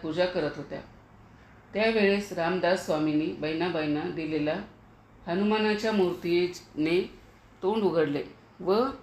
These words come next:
बहिणाबाईच्या हाताने तीर्थ पिले. सध्या ती मूर्ती शिरू-, शिरूर गावातील त्यांच्या निवासस्थानी मंदिरात सुखरूप आहे.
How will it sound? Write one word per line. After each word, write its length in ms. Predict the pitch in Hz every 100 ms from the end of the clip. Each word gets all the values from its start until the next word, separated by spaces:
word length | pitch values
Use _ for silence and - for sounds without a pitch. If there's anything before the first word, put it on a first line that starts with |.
| - - 165
बहिणाबाईच्या 680 | 175 196 220 202 196 196
हाताने 580 | 175 165 156 156 170 185 - 196
तीर्थ 260 | 196 208 196
पिले. 320 | 151 143 123 - - - - - - - -
सध्या 320 | 185 180 233 240
ती 260 | 233 226
मूर्ती 420 | 214 190 190 202
शिरू-, 520 | 208 214 190 196 214 233 226 - - -
शिरूर 380 | - 214 233 262 - - 160
गावातील 720 | 175 170 175 196 220 240 - -
त्यांच्या 360 | 180 180 180 214
निवासस्थानी 800 | 196 190 226 - 180 165 190 240 - - - -
मंदिरात 800 | 175 180 175 185 175 180 - -
सुखरूप 440 | - 202 226 226 175
आहे. 200 | 143